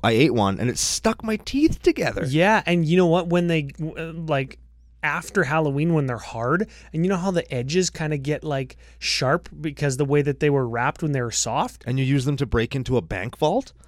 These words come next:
Speaker 2: Well, I was gonna say they cut your gums when that sharp piece, like, stabs into your gums.
Speaker 1: Mine never made it to that long. I always just threw them in the garbage.
Speaker 2: Yeah, <laughs> I shot them out of a potato gun across the river.
Speaker 1: Yeah.
Speaker 2: Anyways,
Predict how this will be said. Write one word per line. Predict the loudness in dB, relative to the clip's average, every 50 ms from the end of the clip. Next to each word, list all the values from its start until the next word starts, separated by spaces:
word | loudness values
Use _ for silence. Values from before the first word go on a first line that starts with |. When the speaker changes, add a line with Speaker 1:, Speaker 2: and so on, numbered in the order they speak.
| -16 -6
Speaker 2:
Well, | -4 0 2 4 2 2 0 0
I | 2 4
was | 4 4
gonna | 2 0 0
say | 0 0 0
they | -2 -2 -4 -6 -4
cut | -2 -2 -2 -2 -2
your | -4 -4 -2
gums | -2 -4 -6 -6 -4 -4 -2 0
when | 0 0 0
that | -2 -2 -2
sharp | -2 -2 0 0 -2 -2 -4 -8
piece, | -8 -8 -6 -6 -4 -4 -4 -2
like, | -4 -6 -4 -2
stabs | 0 0 0 0 0 -2 -4 -4 -4 -4 -4
into | -4 -4 -4
your | -4 -4
gums. | -4 -6 -6 -6 -6 -8 -10 -14 -20 -20 -20 -20 -18 -6
Speaker 1:
Mine | 0 2 4 4 4
never | 4 4 4 4
made | 2 4 4 4
it | 4 2 2
to | 2 2
that | 2 2 4
long. | 2 2 2
I | 2
always | 2 2 2
just | 0 -2 -2
threw | -2 -2
them | -2 0
in | -4
the | -4
garbage. | -4 -4 -4 -2 -4 -6 -8 -10
Speaker 2:
Yeah, | -10 -8 -4 -2 2 2 2 2 0 -4 -6
<laughs> | -6
I | -6
shot | -2 0 2 2 2 0 -2 -4
them | -6 -6
out | -6
of | -6
a | -6
potato | -8 -8 -6 -4 -4 -4 -4 -4
gun | -4 -4 -6 -6
across | -8 -8 -8 -8 -6 -6
the | -8 -6
river. | -6 -6 -6 -8 -10 -10 -8 -4
Speaker 1:
Yeah. | -2 0 2 2 2 0 -2 -6 -14 -20 -20 -20 -20 -20 -6 -2
Speaker 2:
Anyways, | 0 2 4 4 4 4 2 0 0 -2 -4